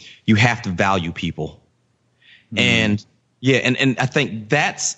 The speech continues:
Speaker 1: at the crux of, of what's going on here, right? We, we have to value each other all as human beings. Now, Angus, I, I happen to be a Christian. Um, I've got friends of all faiths,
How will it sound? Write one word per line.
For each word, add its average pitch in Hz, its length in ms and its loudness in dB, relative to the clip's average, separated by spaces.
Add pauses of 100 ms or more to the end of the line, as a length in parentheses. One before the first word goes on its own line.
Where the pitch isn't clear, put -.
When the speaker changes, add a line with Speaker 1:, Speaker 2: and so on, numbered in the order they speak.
Speaker 1:
at 131 200 -4
the 123 80 0
crux - 580 -2
of, 98 400 2
of 95 180 0
what's 101 220 2
going 95 300 4
on 85 200 2
here, 80 340 0 (400)
right? 110 200 2
We, 120 160 2
we 131 220 2
have 143 440 0
to 135 500 4
value 127 640 2
each 120 300 -2
other 92 360 2 (120)
all 120 460 4
as 101 160 -2
human 117 320 6
beings. 87 360 2
Now, 101 340 2 (380)
Angus, 147 440 2 (340)
I, 107 220 0
I 131 100 2
happen 165 280 0
to 143 60 2
be 135 140 2
a 123 60 0
Christian. 110 640 -2 (280)
Um, 107 140 2
I've 120 140 0
got 127 240 -2
friends 127 260 4
of 110 160 0
all 120 220 4
faiths, 90 480 -2